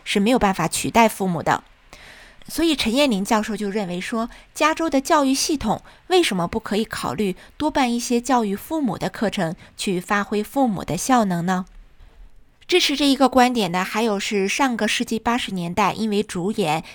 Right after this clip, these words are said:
情景喜剧《成长的烦恼》而出名的科克·卡梅伦。他说，美国几百年来啊，早期教育总是在家里进行的，因为这是私人的事情，当然不是由政府决定和资助的事情。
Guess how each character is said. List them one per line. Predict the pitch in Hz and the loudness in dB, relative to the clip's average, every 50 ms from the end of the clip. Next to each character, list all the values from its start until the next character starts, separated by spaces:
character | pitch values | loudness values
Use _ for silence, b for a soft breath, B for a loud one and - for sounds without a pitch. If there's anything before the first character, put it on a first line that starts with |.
| B B | B B
情 | - - 226 269 | -4 -2 0 0
景 | 269 240 233 247 | 2 2 0 0
喜 | 233 - - 156 | 0 -2 -4 -4
剧 | 143 - 226 196 - - - | -4 -2 0 0 0 -2 -4
《成 | - - 175 208 | -6 -4 -4 -2
长 | 220 196 170 170 | -2 -2 -2 -2
的 | 180 | -4
烦 | - - 170 160 185 | -4 -4 -4 -2 0
恼》 | 214 208 - - - | 2 2 2 2 0
而 | - 190 180 | -2 -2 -2
出 | - - - 254 | -2 -4 -4 -2
名 | 254 226 180 175 | -2 -2 -2 -2
的 | 175 175 175 | -2 -4 -4
科 | - - - 285 277 | -4 -4 -4 -4 -4
克· | 277 - - 220 - - - | -2 -2 -2 -2 -2 -4 -8
卡 | - 185 170 | -8 -6 -6
梅 | 170 175 196 | -4 -4 -2
伦。 | 190 175 165 180 202 - - B B B B B B B B | -2 -2 -2 -4 -6 -8 -16 B B B B B B B B
他 | - 240 | -4 -2
说， | 233 - 233 220 226 226 B B B B | -2 0 0 0 0 -2 B B B B
美 | 208 196 180 | -2 -2 -2
国 | - - 208 226 226 | -2 0 2 2 0
几 | - - 220 247 | 0 -2 -2 0
百 | - 220 175 170 | 0 0 0 0
年 | 175 160 175 180 | -2 -4 -2 -2
来 | 175 165 165 165 | -2 -2 -2 -2
啊， | 165 160 160 B B B B | -2 -4 -6 B B B B
早 | B 240 214 214 | B 4 4 4
期 | 226 - 302 311 277 | 4 0 -2 -2 0
教 | - 311 277 240 | 2 4 4 4
育 | 208 175 | 2 0
总 | 160 - - 202 180 165 160 | -2 -4 -2 -2 -2 -2 -4
是 | 170 - 240 | -4 -4 -4
在 | - - 202 190 | -2 -2 -2 -2
家 | - 220 202 214 | 0 0 0 0
里 | 214 196 - | 0 0 -2
进 | - - 175 | -4 -4 -6
行 | 170 - - - 175 | -6 -6 -6 -6 -2
的， | 165 170 - - b b b b b | -2 -2 -2 -4 b b b b b
因 | 294 302 | -2 -2
为 | 302 320 | 0 0
这 | - 320 294 | 0 0 0
是 | - 285 | 0 0
私 | 277 - - 311 311 | -2 -2 -2 0 0
人 | 269 185 165 | 2 0 0
的 | 165 165 | 0 -2
事 | - - 196 - | -2 -2 -2 -4
情， | - - 165 165 - B B B B | -4 -4 -6 -6 -8 B B B B
当 | - 320 339 339 | 0 0 2 2
然 | 277 190 170 185 202 | 2 2 0 0 -2
不 | - 180 180 | -2 -4 -2
是 | - - 185 | -2 0 0
由 | 180 160 | 0 0
政 | 175 - 226 208 190 | 0 0 0 0 0
府 | - 165 165 | 0 -2 -4
决 | - - 165 165 | -2 -2 -2 0
定 | 180 208 196 180 | 0 0 -2 -2
和 | - 160 | -2 -6
资 | - - - 285 | -4 -4 -4 -2
助 | - 311 294 | -2 0 0
的 | 262 196 | 0 0
事 | 185 - - 185 | 0 0 -2 -2
情。 | - - 165 113 | -4 -4 -8 -8